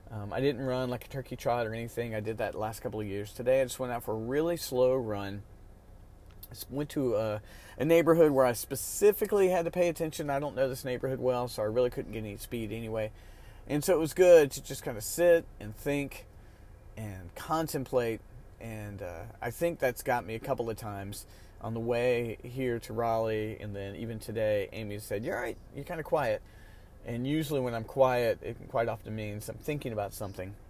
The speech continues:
And I think that my thankfulness has just kinda moved me, um, to contemplate and to thank God and, uh, to try to think beyond just the surface level,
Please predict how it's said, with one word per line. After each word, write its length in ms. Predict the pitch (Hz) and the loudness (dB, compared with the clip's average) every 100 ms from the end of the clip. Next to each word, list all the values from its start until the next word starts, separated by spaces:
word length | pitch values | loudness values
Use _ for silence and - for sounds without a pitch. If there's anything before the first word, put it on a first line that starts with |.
| - - | -18 -8
And 480 | 113 101 98 104 - - - - - | -6 -4 -6 -8 -10 -12 -16 -18 -10
I 60 | 113 | -8
think 380 | 107 151 135 127 | -2 0 0 0
that 180 | 117 | 0
my 100 | 101 | -2
thankfulness 680 | 113 156 156 - 120 107 - | -4 -4 -4 -2 -4 -4 -8
has 160 | 113 - | -10 -8
just 200 | 117 - | -10 -8
kinda 160 | 123 | -8
moved 320 | 107 120 127 117 | -4 -2 -2 -2
me, 280 | 113 107 - - - - - - - - | -4 -6 -8 -18 -20 -20 -20 -20 -12 -4
um, 360 | 120 107 104 | -2 -2 -4
to 120 | 110 143 | -8 -2
contemplate 640 | 165 156 139 110 107 101 - - - - - | 2 2 2 -4 -4 -4 -8 -20 -20 -16 -6
and 240 | 127 113 | -4 -2
to 100 | 123 | -4
thank 300 | 113 143 127 | 0 0 2
God 320 | 120 104 95 90 - - - - - - | 2 2 0 -8 -16 -20 -20 -20 -18 -8
and, 420 | 113 104 101 98 | -6 -6 -6 -8
uh, 220 | 90 87 | -8 -10
to 160 | - 131 | -8 -2
try 180 | 165 151 | 2 4
to 100 | 131 | 2
think 360 | 147 139 117 | 0 -4 -4
beyond 560 | 131 123 120 131 127 113 | -2 0 2 2 0 -2
just 260 | 127 - | -4 -6
the 80 | 120 | -8
surface 540 | 120 - 139 - 123 120 | -6 0 0 0 -4 2
level, 500 | 120 117 110 104 | 4 4 4 4